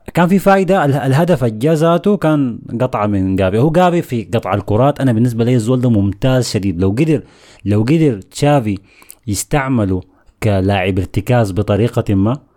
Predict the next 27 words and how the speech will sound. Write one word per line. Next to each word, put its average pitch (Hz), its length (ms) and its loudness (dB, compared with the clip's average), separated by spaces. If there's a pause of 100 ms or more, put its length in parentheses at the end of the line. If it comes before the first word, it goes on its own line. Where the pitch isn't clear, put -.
(180)
أنه 101 180 0
يبعده 123 360 0
من 107 120 0
جهة 101 240 0
الجون 110 360 0 (180)
ويخليه 107 320 0
هو 127 180 0
آخر 101 380 -2 (100)
لاعب 101 320 -2
وسط، 104 380 -4 (240)
كويس؟ 123 260 -2 (100)
حاجة 185 240 2
جاتوزو 131 480 2
كده، 78 240 -8 (360)
كويس؟ 78 300 -8 (340)
لو 107 80 2
قدر 151 380 0
يطلع 139 400 0
فيه 135 180 0
الحاجة 127 360 -2
دي، 120 220 -2 (280)
المرفعين 101 460 0
أنت 104 140 -2
قلت 104 160 -2
يا 104 80 2
أحمد 92 180 -2
الفيو، 107 340 0